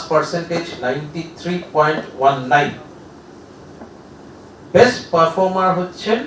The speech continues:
নাইনটি থ্রি পয়েন্ট এইট পার্সেন্ট পেয়েছেন স্কটিশ ইউনিভার্সিটিজ মিশন ইনস্টিটিউশন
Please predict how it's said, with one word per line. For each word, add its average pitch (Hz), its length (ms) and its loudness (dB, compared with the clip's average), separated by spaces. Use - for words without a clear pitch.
নাইনটি 165 380 -4
থ্রি 180 120 -6
পয়েন্ট 151 240 -2
এইট 147 120 -8
পার্সেন্ট 131 420 -2
পেয়েছেন 113 400 -2
স্কটিশ 254 440 4
ইউনিভার্সিটিজ 175 720 -2
মিশন 135 340 -4
ইনস্টিটিউশন 113 640 -6